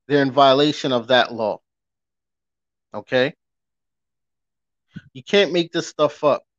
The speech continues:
This information is not conspiracy theory. It's not misinformation, because all you have to do is go down to their Library of Congress or go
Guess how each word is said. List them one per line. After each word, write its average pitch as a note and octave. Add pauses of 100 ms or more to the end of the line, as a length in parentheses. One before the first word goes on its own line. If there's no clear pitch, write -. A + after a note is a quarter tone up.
(300)
This C#3+
information F3
is C#3
not C#3+
conspiracy D3+
theory. F#3+ (300)
It's -
not C#3+
misinformation, C#3+ (340)
because C3+
all D#3+
you F3+
have F3
to D3
do E3
is B2+
go C#3+
down D#3
to D#3
their C#3
Library D3
of C#3
Congress C#3+ (400)
or D3+ (200)
go D#3